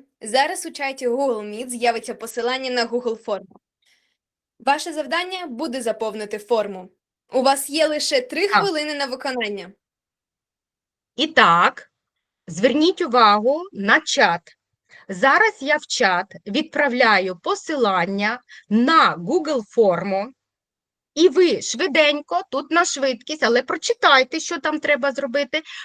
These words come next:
Speaker 2: починаєте її заповнювати і здавати. Зараз, ну, зверніть увагу, що, е, м, тільки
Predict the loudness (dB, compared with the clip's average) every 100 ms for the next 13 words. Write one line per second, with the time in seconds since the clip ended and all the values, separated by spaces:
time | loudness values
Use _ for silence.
0 | -4 0 2 2 2 6 4 4 4 4
1 | 4 0 -2 -2 -4 -4 0 0 4 4
2 | 4 2 -2 -2 -4 -6 -4 -2 -2 -4
3 | -10 0 2 4 2 0 -8 -10 _ _
4 | _ _ _ _ _ -16 0 2 4 2
5 | 4 4 2 2 2 2 0 0 4 6
6 | 6 2 -4 -4 0 2 2 0 -4 -14
7 | -12 -2 2 4 2 -2 _ -16 -14 -10
8 | -8 -10 -12 _ -8 -2 2 2 2 0
9 | 0